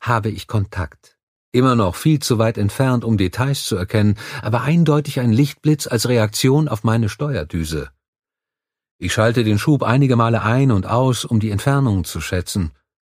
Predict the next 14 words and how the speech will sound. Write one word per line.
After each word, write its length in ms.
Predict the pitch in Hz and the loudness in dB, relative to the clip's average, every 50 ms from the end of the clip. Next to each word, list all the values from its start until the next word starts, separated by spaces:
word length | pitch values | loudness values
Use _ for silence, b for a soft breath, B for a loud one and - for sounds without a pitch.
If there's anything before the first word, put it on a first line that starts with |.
| B B B B | B B B B
Die 140 | - 123 113 | 0 2 2
Reaktion 640 | 104 107 117 117 117 107 - - 131 127 131 139 139 | 4 4 2 2 0 0 -2 -2 0 2 2 2 0
kommt 240 | - - 117 107 104 | 0 0 0 0 -2
fast 380 | - - 123 107 - - - | -4 -4 -4 -4 -4 -6 -8
sofort. 640 | - - 101 - - - 110 80 67 67 - - _ _ _ _ _ _ _ _ _ _ _ _ _ | -6 -6 -6 -6 -4 -6 -6 -6 -6 -10 -16 -20 _ _ _ _ _ _ _ _ _ _ _ _ _
Ich 140 | - 110 | -4 0
würde 160 | 113 131 123 120 | 2 2 2 2
sagen, 420 | 107 120 120 127 127 143 135 110 b b b b b b | 2 0 0 0 0 0 -2 -2 b b b b b b
es 160 | - 110 107 - | -6 -6 -4 -2
dauert 300 | 131 127 127 127 113 95 | 0 0 0 0 0 0
weniger 340 | 107 131 151 160 147 156 | 0 0 2 0 0 -2
als 140 | 131 120 - | -2 -2 -2
eine 180 | 117 117 120 110 | -2 0 0 -2
Viertelsekunde. 1160 | 101 - - 160 151 147 143 135 123 117 117 113 107 - _ - 143 139 120 95 87 80 76 | -2 -2 -4 -4 -4 -2 -2 -2 -2 -2 -2 -4 -4 -6 _ -4 -2 -2 -2 -2 -4 -6 -6